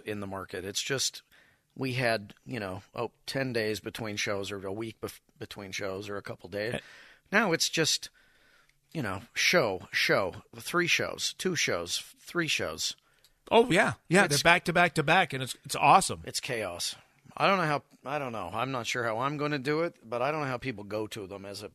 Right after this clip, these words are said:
Speaker 1: as a human. I don't know how you, I don't know how peop-, uh, God help you if you're a huge fan,
Speaker 2: <laughs>
Speaker 1: uh, you know, like we are. Uh, I, you know, we talk all the time about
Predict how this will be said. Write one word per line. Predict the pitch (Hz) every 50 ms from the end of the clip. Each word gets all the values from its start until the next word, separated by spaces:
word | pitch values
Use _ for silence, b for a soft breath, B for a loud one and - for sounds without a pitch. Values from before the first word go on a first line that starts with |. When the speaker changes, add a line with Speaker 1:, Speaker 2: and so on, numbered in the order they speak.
| _ - - -
Speaker 1:
as | 107 107 92
a | 95
human. | 92 - 127 117 101 101 95 90 104 -
I | - 151
don't | 165 170
know | 165
how | 156 156
you, | 151 139 135 123 120 - _ _ _ _ _ _ _ _ _ _ _ _ _ _ _ _ _ _ _ _ _ _ _ _ _ _ _ -
I | - 135 160
don't | 196 190
know | 180
how | 156 156 147
peop-, | - - 147 143 - -
uh, | 123 127 120
God | 113 151 156 180 175
help | 147 151 147 139 - 113
you | 117 113
if | 110 - -
you're | 131 120 120
a | 113
huge | 107 - 131 127 113 104 -
fan, | - - 113 113 113 120 127 131
Speaker 2:
<laughs> | 170 127 -
Speaker 1:
uh, | 180 123 113 110 107 - -
you | 123
know, | 120 120 123
like | 120 113 110 -
we | 110 113 113
are. | 110 107 110 107 107 113 110 92
Uh, | 101 104 95 98 -
I, | 110 113 120 -
you | 110 131 120
know, | 107 110
we | 131 139
talk | - - 139 131 127 -
all | 135 135 127
the | 131
time | - - 143 143 151 147
about | 135 120 135 131 120